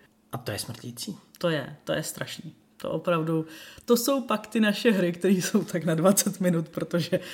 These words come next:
Speaker 2: tam pak takhle se to dobře namíchá. Ten bezejmený prostě vás tak vyšlehá, že vám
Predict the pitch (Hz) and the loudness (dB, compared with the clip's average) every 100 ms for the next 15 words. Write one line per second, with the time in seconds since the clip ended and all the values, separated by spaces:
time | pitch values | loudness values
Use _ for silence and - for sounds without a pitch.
0 | - 208 - 170 160 170 170 165 165 165 | -12 -10 -2 0 2 0 0 -4 -2 -2
1 | 180 180 170 160 175 156 151 151 160 147 | -2 -2 -2 -2 -2 -2 -4 -4 -2 -2
2 | 143 147 - - 156 156 156 147 147 147 | -2 -6 -6 -2 0 2 0 0 0 0
3 | 143 147 - - 143 135 131 - 143 143 | -2 -6 -8 -6 -4 -4 -6 -6 -8 -6
4 | 139 156 147 135 139 143 135 139 147 | -6 -4 -4 -6 -6 -8 -8 -6 -8